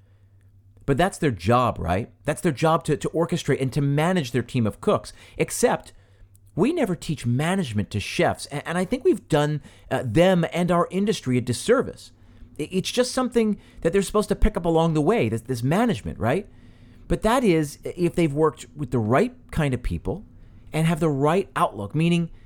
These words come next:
they have to want to learn it. So the chef's job, as I see it, is threefold. Number one, creativity, right? Designing, implementing, and executing a menu. Number two is cost management, uh, both maintaining labor cost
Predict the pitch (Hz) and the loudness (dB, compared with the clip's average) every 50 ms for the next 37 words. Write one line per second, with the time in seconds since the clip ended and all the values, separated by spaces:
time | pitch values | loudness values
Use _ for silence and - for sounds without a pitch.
0 | - - - - - - - - 214 220 262 262 - - 180 143 127 120 117 127 | -20 -20 -20 -20 -16 -6 -4 -2 -2 -2 -2 -2 0 2 2 2 0 0 0 2
1 | 156 220 - - - - 135 104 87 85 73 69 65 - - - - - - - | 2 2 0 -2 -4 -4 -4 -2 -2 -4 -4 -6 -8 -12 -14 -18 -20 -20 -20 -20
2 | - - - - - - - - - - - - 202 190 214 - - 311 339 330 | -20 -20 -20 -20 -20 -20 -20 -20 -20 -16 -2 2 2 2 2 2 2 0 0 0
3 | - - - 156 143 143 151 135 160 143 208 196 - - 123 127 127 - 156 147 | 0 2 2 4 4 4 4 2 2 2 0 0 0 2 2 2 2 2 2 2
4 | 147 143 135 120 - - 131 131 120 - - 87 71 57 - - - - - - | 2 2 2 0 -2 0 2 2 2 2 0 -4 -4 -6 -8 -14 -20 -20 -20 -20
5 | - - - - - - 143 139 139 131 120 131 139 143 196 233 214 - - 151 | -20 -20 -6 0 2 4 4 4 4 4 6 6 6 6 4 2 -2 -4 0 2
6 | 131 120 123 - - 147 113 131 160 208 233 - - 117 120 147 - - - 143 | 2 2 2 2 2 2 2 0 -2 -6 -8 -8 -6 -6 -6 -6 -6 -4 -2 -2
7 | 127 101 120 139 139 147 160 165 165 160 - - - 151 151 - 160 160 147 143 | 0 2 0 0 0 0 -2 -2 -4 -4 -4 -4 -4 -4 -2 -2 -2 -2 -2 -2
8 | 156 160 156 - 147 139 139 - - 143 - - - 151 - - - 151 143 151 | -2 -4 -4 -4 -4 -4 -4 -6 -10 -12 -10 -8 -10 -10 -6 -2 -2 0 0 2
9 | 135 110 101 101 104 104 110 127 160 208 233 220 - - - - - - - - | 2 2 2 2 2 2 2 0 0 -2 -4 -6 -12 -20 -20 -20 -20 -20 -20 -20
10 | - - - - - - - 156 160 147 147 - - - 240 247 208 135 - - | -20 -20 -20 -20 -12 -4 -2 0 0 0 -2 -2 0 2 4 4 4 2 2 0
11 | - 156 143 135 - - 120 113 113 117 127 123 127 156 190 226 - - - 104 | 0 0 0 0 0 -2 0 0 0 0 -2 -2 -2 -2 -2 -2 -4 -6 -6 -4
12 | 101 - 131 123 - 127 127 131 127 - - 143 127 120 107 113 120 - - 139 | -2 -2 -2 0 0 0 0 0 0 -2 0 0 0 2 2 2 2 2 2 0
13 | - - 139 135 139 - | -2 -2 -2 -2 -2 -4